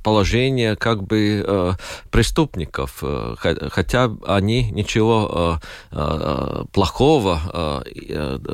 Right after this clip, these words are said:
не сделали, ничего не в-, не воровали, они просто использовали европейские деньги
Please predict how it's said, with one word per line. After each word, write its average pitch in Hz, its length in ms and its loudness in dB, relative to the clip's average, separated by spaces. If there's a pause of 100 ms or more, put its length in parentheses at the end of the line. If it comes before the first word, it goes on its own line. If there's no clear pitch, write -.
не 101 260 2
сделали, 107 600 2
ничего 104 520 0
не 101 180 2
в-, 85 240 -6
не 101 220 0
воровали, 104 760 2 (180)
они 87 220 -6
просто 107 480 -2
использовали 90 580 -2
европейские 92 720 0
деньги 131 520 0